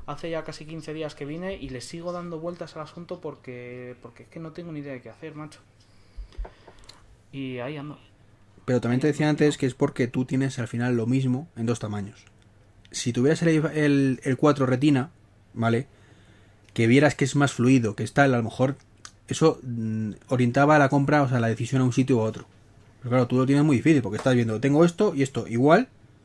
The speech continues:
Speaker 2: con las mismas pro-, eh, funcionalidades, mismo tamaño, perdón, más pequeño, misma velocidad, misma ram, mismo todo, ¿sabes? Te vas al Retina de cuatro, el de cuarta generación, y ya la cosa cambia.
Speaker 1: Que no, si es que he traído un Retina de cuarta generación con tres G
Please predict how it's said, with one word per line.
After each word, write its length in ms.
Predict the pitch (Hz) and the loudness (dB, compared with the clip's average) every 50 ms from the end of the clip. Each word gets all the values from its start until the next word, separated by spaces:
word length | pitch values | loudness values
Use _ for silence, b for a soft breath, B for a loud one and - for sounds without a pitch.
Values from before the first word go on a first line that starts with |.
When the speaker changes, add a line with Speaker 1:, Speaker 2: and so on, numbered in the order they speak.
| - - | -16 -8
Speaker 2:
con 100 | - 127 117 | -6 -2 0
las 60 | 120 | 2
mismas 180 | 131 147 156 | 2 2 2
pro-, 320 | 156 151 127 131 131 131 127 | 2 0 -2 -2 -2 -2 -2
eh, 40 | 120 | -2
funcionalidades, 840 | - - 123 120 123 113 110 120 135 160 175 185 196 196 180 - - 135 | -2 -4 -4 -2 -2 -2 0 2 2 2 4 2 2 0 -2 -6 -8 -4
mismo 220 | 127 131 131 123 | -2 0 0 0
tamaño, 460 | 120 120 123 147 160 170 170 185 180 143 | 0 0 0 2 4 4 4 4 2 0
perdón, 300 | 117 117 113 120 110 - - - | -4 -2 -2 -2 -2 -4 -8 -4
más 180 | 123 131 127 - | -2 -2 0 0
pequeño, 460 | 143 139 156 156 165 175 185 185 - b b b b b b b | 0 0 2 4 4 4 2 2 -2 b b b b b b b
misma 280 | - 131 135 135 135 131 | 0 2 4 4 6 6
velocidad, 600 | 127 123 113 - 120 123 143 160 170 180 202 - - - _ b b b b b b b b b b b - _ _ - | 4 4 2 2 2 4 6 6 6 6 4 0 -10 -20 _ b b b b b b b b b b b -20 _ _ -4
misma 280 | - 131 131 127 123 120 | 0 2 2 4 4 4
ram, 380 | 123 143 165 175 190 202 220 - - - - - - | 6 8 8 8 8 6 4 -2 -10 -20 -20 -12 -6
mismo 260 | 131 131 143 139 123 | -2 0 0 2 2
todo, 280 | 135 131 127 113 101 104 | 2 2 0 0 -2 -4
¿sabes? 300 | - 139 135 131 120 - | -4 -2 -2 -2 -2 -4
Te 100 | - 110 | -4 -6
vas 160 | 117 127 - 156 | -4 -2 0 0
al 120 | 151 151 | 0 2
Retina 560 | 151 151 143 165 165 160 156 147 147 147 147 | 0 0 0 0 0 2 2 2 2 2 2
de 100 | 147 151 | 2 2
cuatro, 380 | 147 170 165 156 160 151 151 - - - - - - - | 4 4 4 4 4 0 -2 -4 -6 -16 -20 -20 -20 -14
el 140 | - 107 107 | -10 -8 -6
de 100 | 110 113 | -6 -4
cuarta 220 | 110 - 131 131 131 | -2 -2 -2 -2 -2
generación, 540 | - 139 135 139 131 - 156 151 160 156 - - | -4 -2 -2 0 2 2 2 2 2 0 -4 -8
y 100 | - 117 | -8 -4
ya 100 | 117 120 | -2 -2
la 80 | 120 120 | -2 -2
cosa 220 | 123 117 117 123 | -2 -2 -4 -2
cambia. 300 | 110 110 107 101 90 - - - - - - - - - - - - - - - | -2 -4 -6 -6 -8 -12 -20 -20 -20 -20 -20 -20 -20 -20 -20 -20 -20 -20 -20 -20
Speaker 1:
Que 100 | - - | -18 -14
no, 220 | 110 127 160 156 135 | -10 -10 -10 -10 -10
si 120 | - 135 | -12 -14
es 60 | 131 | -10
que 220 | - 151 147 110 131 | -8 -8 -8 -8 -8
he 60 | 135 | -10
traído 280 | - 151 156 160 165 | -8 -8 -8 -6 -6
un 320 | 160 170 165 165 160 160 147 | -8 -8 -8 -8 -8 -8 -8
Retina 360 | 151 147 - - 160 160 151 | -10 -10 -10 -10 -10 -10 -8
de 100 | 143 143 | -10 -8
cuarta 260 | - 160 147 - - | -8 -10 -12 -12 -14
generación 580 | - - 151 147 139 131 - - 147 147 143 139 | -14 -12 -10 -10 -10 -12 -12 -12 -10 -10 -10 -10
con 200 | 139 135 123 120 | -10 -12 -12 -12
tres 220 | - 139 131 - - | -14 -14 -14 -14 -12
G 220 | 143 139 135 - | -12 -12 -12 -12